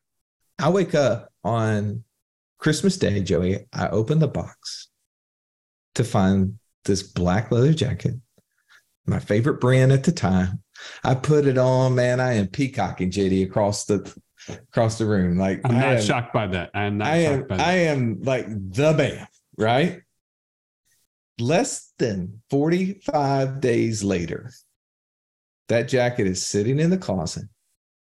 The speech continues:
Speaker 1: not being worn, not because it's now warm in Alabama, which it probably was getting ready to be,
Speaker 2: <laughs>
Speaker 1: because it was no longer the cool thing, right?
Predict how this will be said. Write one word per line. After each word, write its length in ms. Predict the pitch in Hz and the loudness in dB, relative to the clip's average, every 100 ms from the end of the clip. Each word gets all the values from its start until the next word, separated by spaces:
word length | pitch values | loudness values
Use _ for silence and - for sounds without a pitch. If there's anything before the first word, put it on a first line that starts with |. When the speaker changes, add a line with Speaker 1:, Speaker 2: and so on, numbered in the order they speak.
| _ - | _ -6
Speaker 1:
not 420 | 95 101 98 - | -4 -2 -6 -4
being 320 | 147 165 165 | -2 0 0
worn, 340 | 104 82 92 104 | 0 -4 -4 -4
not 180 | 147 | -2
because 360 | 220 277 196 160 | -2 0 0 2
it's 180 | 135 139 | 0 2
now 180 | 131 104 | 2 2
warm 460 | 101 151 127 101 | 2 2 2 0
in 80 | 95 | 0
Alabama, 480 | 98 92 90 92 107 | 0 0 0 0 0
which 180 | 101 95 | -2 -4
it 160 | 90 | -4
probably 240 | - 92 92 | 0 2 2
was 160 | 95 | 0
getting 280 | - 95 92 | -2 0 2
ready 200 | 87 87 | 0 0
to 80 | 80 | -2
be, 220 | 82 - - - | -4 -6 -10 -4
Speaker 2:
<laughs> 880 | 113 71 - _ _ _ _ _ | -2 -2 -6 _ _ _ _ _
Speaker 1:
because 360 | - 180 202 165 | 0 2 2 4
it 120 | 185 | 2
was 220 | 160 135 | 0 0
no 160 | 151 180 | 2 2
longer 580 | 175 160 170 196 120 110 | 2 2 2 0 0 0
the 160 | 110 | -2
cool 300 | 135 - 143 | -2 0 0
thing, 380 | 143 285 208 - _ _ _ _ | 0 -2 -4 -6 _ _ _ _
right? 380 | - 107 151 190 | 0 2 0 -2